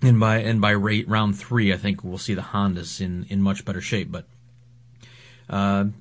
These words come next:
yeah, just the Paul Bird team running the oh seven Hondas. No P S G one. Uh, Kawasaki's in Superpole. The only, um, the only Kawasaki race that got into Superpole was, uh, was a privateer,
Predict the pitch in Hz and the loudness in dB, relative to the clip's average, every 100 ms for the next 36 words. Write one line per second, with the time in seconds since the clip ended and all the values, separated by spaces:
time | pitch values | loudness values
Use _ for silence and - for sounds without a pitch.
0 | - - - - 110 113 104 101 - - | -16 -20 -20 -10 -2 0 2 -2 -6 -6
1 | 110 101 107 101 104 98 101 98 98 - | -2 2 0 0 0 2 4 4 2 0
2 | 101 85 110 117 98 117 147 139 139 135 | -4 -4 -2 -2 0 2 2 2 2 2
3 | - 127 127 127 131 127 - - - - | 0 0 4 4 4 0 -4 -18 -20 -6
4 | 101 98 139 123 - 131 139 135 104 104 | -4 0 2 4 2 0 0 0 2 0
5 | 98 - 113 98 104 110 113 - 127 143 | 0 2 2 0 -2 -2 -2 -2 0 0
6 | 151 143 135 123 - - - - _ - | 2 0 0 -2 -6 -20 -20 -20 _ -20
7 | - - - - 95 - - - - 117 | -20 -20 -18 -14 -12 -14 -16 -18 -6 0
8 | 127 135 107 - - 123 131 123 139 131 | 2 2 0 -4 -4 -2 0 0 0 0
9 | 127 123 110 98 98 98 92 120 123 - | 0 0 0 0 -2 -6 0 2 2 0
10 | 123 117 190 113 117 110 139 156 127 120 | -2 -2 -2 -2 0 0 2 0 2 0
11 | 101 98 110 104 104 98 101 101 98 104 | 0 0 0 2 2 2 2 0 -4 -2
12 | 98 95 92 95 _ _ _ - - - | 0 0 -4 -10 _ _ _ -20 -20 -20
13 | - - - - 71 65 110 110 135 117 | -20 -20 -20 -16 -14 -8 -4 -2 2 2
14 | 107 98 143 131 104 | 0 0 2 2 0